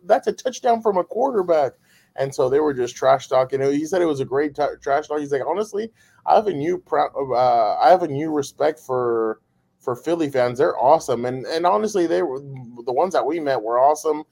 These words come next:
Uh, obviously, we have to shout out our, our, our, our fr-, a fr-, good friend of the show, uh, our compa Giovanni Hamilton. We got to meet him before the game yesterday.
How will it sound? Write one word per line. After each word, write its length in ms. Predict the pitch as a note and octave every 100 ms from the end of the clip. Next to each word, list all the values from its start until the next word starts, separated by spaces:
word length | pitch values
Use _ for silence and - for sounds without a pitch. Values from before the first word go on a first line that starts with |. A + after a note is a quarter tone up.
| _ _ _ -
Uh, 120 | A#2+
obviously, 360 | C3+ F3+ F#3+ E3
we 80 | D3
have 100 | C#3
to 100 | C3+
shout 240 | - C#3
out 140 | C#3 B2+
our, 160 | A#2+ A#2 G#2+
our, 420 | A#2+ A#2+ A2+ -
our, 260 | A2 A#2 - - -
our 140 | B2
fr-, 220 | - C#3
a 180 | C#3 C#3+ B2 - -
fr-, 140 | D#3 C#3+
good 160 | D3 G3
friend 240 | F3+ F3+
of 60 | E3
the 100 | C#3+
show, 460 | - D3+ D3 D#3 - _ _ _ -
uh, 80 | A2+
our 280 | G#2+ C3
compa 500 | - C#3+ D3+ C#3 D3+
Giovanni 460 | C#3+ C#3 C3+ C#3 C3
Hamilton. 520 | B2 C3+ C#3 C#3 C3+
We 100 | C3
got 160 | C#3 C#3+
to 80 | A#2+
meet 260 | B2 C#3
him 140 | C#3 B2
before 320 | A2+ B2 A#2+
the 80 | G#2
game 320 | A#2+ C3+ C#3
yesterday. 560 | C#3 - C#3 C3 C3